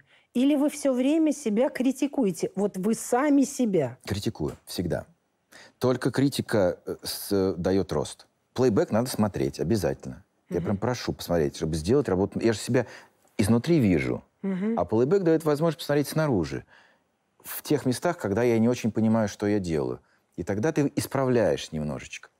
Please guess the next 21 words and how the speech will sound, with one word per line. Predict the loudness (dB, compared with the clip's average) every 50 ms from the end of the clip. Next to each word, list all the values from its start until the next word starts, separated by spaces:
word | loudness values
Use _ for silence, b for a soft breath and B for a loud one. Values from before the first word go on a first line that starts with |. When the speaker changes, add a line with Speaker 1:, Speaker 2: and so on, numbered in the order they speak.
| -10 -6
Speaker 2:
И | -4
Speaker 1:
Понятно. |
Speaker 2:
тогда | -2 0 0 2 2
не | 2 0 2
придётся | 0 0 0 2 2 2 2 0 -4 -14
спрашивать | -12 -6 -2 -2 -2 -2 -2 -4 -4 -2 0
у | 0
других, | 0 0 0 0 0 0 -2 -4 -6 B B B B B
потому | -4 0 0 0
что | 0 0 0 2
не | 2 2
всем | 0 -4 -4 -2 0 0 2
нравится, | 2 2 0 0 0 -2 -4 -2 -4 -4
особенно | -2 -2 -2 0 0 2 2
режиссёрам. | 2 2 0 -2 -4 -2 -2 -4 -4 -4 B B B B B B
Я | -2 0 0
однажды | 2 2 0 0 0 -2 -4 -4 -2
на | -2 -2 0
заре | 2 0 2 2 2 2 2
своей | 0 -4 -6 -2 -2 -2 -2 -2 -6 _
карьеры | -4 -2 0 2 2 2 2 0 -2